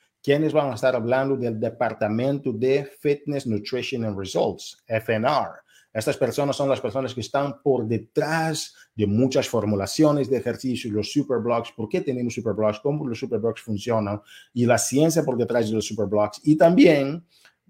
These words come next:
ah, pueden hablar también de la nutrición, cómo tener resultados con lo que nosotros tenemos de una forma más efectiva. Y vamos a tener a la líder, la partner de Canadá, ¿ok?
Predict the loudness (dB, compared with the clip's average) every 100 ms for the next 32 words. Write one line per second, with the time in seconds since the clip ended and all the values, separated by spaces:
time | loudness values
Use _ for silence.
0 | -6 -4 -4 -2 -2 0 0 0 2 2
1 | 2 2 2 2 0 2 4 4 2 0
2 | 2 0 0 -2 -6 -6 -2 0 2 4
3 | 4 2 0 -2 -2 -4 -6 -6 -4 -4
4 | -2 -4 -6 -6 -6 -4 -2 -2 -2 -8
5 | -12 -6 0 2 2 -2 -8 _ _ _
6 | _ _ 4 8 10 8 4 0 -2 0
7 | -2 0 2 2 2 0 -2 _ -2 2
8 | 2 0 -6 _ -2 4 6 6 6 6
9 | 6 4 2 -2 -8 _ _ 0 2 4
10 | 6 4 2 -4 -10 4 6 6 4 -2
11 | -2 -2 -4 0 2 4 4 4 2 -2
12 | -6 -16 -8